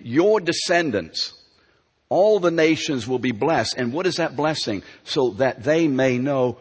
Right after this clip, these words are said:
who I am." And you remember years later, at the base of the mountain of Sinai, the Lord gathers his people after having delivered them out of the house of bondage, out of the house of Egypt,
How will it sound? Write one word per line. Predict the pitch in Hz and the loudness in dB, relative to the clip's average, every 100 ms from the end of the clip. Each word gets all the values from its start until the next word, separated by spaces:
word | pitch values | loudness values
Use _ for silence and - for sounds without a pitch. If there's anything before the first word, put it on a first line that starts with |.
| - | -8
who | 143 120 | -4 -2
I | 113 135 | -2 -2
am." | 117 87 73 73 | -4 -4 -8 -10
And | 98 113 | -6 -4
you | |
remember | 117 117 135 123 | -4 -2 -2 -2
years | 92 127 147 117 | -2 0 -2 -2
later, | 123 139 135 90 - - - _ _ _ _ _ _ _ _ | 0 0 0 -2 -8 -20 -20 _ _ _ _ _ _ _ _
at | - | -6
the | 107 | -2
base | 95 139 147 | 2 4 4
of | 131 | 0
the | 123 | -2
mountain | 123 135 131 117 | -2 -2 -4 -6
of | 101 | -4
Sinai, | - 135 127 113 85 65 - - _ _ _ _ _ _ _ _ _ _ _ _ | -6 -4 -4 -4 -6 -8 -14 -20 _ _ _ _ _ _ _ _ _ _ _ _
the | 113 | -4
Lord | 120 139 120 82 | 0 0 0 -2
gathers | 127 143 147 139 131 | 0 2 2 2 0
his | - 123 127 | 0 -2 -2
people | 156 143 110 107 | -2 -2 -2 0
after | 117 - | 0 -2
having | 110 123 120 113 104 | -2 0 0 0 -2
delivered | 92 104 131 127 110 | -4 0 0 0 -2
them | 110 | -2
out | 107 117 | -2 -2
of | 113 | -2
the | 101 | -2
house | 104 113 120 - | -2 -2 -2 -4
of | 98 | -6
bondage, | 101 117 120 101 92 | -2 0 0 -2 -2
out | 110 110 | -2 -2
of | 98 | -2
the | 98 98 92 - _ _ _ _ | -2 -4 -4 -10 _ _ _ _
house | - 117 113 | -8 -6 -4
of | 104 95 | -4 -2
Egypt, | 101 - 95 - | -4 -6 -12 -14